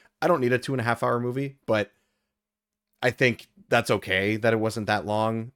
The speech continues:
Um, it's still a pretty fun time. I think the humor in this is great. I think that's the best part of it.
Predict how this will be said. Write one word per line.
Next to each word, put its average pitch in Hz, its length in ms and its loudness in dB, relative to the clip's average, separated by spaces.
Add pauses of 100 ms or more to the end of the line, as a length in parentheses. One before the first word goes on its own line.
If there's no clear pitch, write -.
Um, 95 260 -2
it's 98 180 -8
still 120 300 2
a 101 60 0
pretty 123 200 -6
fun 113 280 -4
time. 113 480 0 (220)
I 120 80 -4
think 135 160 -2
the 156 60 0
humor 139 440 2
in 135 100 4
this 131 200 0
is 101 160 -6
great. 131 460 0
I 107 60 -6
think 101 160 -6
that's 98 160 -6
the 98 60 -6
best 90 240 -8
part 135 240 0
of 131 100 0
it. 131 220 2